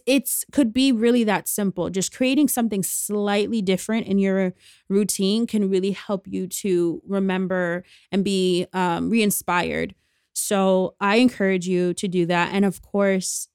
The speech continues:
I always say this, there's nothing like a good, like, mini makeover as well. If it's a new season for you or something that you wanna do to commemorate this newness and this change that you want and you are inviting into your life,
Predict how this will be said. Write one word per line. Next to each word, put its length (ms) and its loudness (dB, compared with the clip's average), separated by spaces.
I 180 2
always 260 2
say 160 -4
this, 240 0
there's 200 -4
nothing 320 0
like 180 0
a 80 -4
good, 440 -2
like, 200 -2
mini 420 2
makeover 800 0
as 160 -6
well. 480 -2
If 220 2
it's 400 0
a 80 4
new 240 6
season 460 2
for 180 0
you 420 4
or 200 0
something 380 2
that 120 2
you 140 2
wanna 200 2
do 280 -2
to 140 -8
commemorate 640 -2
this 260 -4
newness 440 4
and 100 0
this 140 -2
change 380 -2
that 200 -4
you 200 0
want 480 0
and 240 0
you 200 -4
are 180 0
inviting 560 0
into 220 -2
your 160 2
life, 400 0